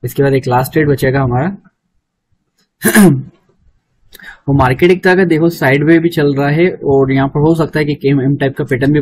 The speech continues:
बना दे फिलहाल के दौर में market। ओके,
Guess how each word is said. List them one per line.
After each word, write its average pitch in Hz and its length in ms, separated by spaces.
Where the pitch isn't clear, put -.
बना 117 300
दे 135 240
फिलहाल 123 380
के 123 80
दौर 120 140
में 123 140
market। 113 420
ओके, 117 360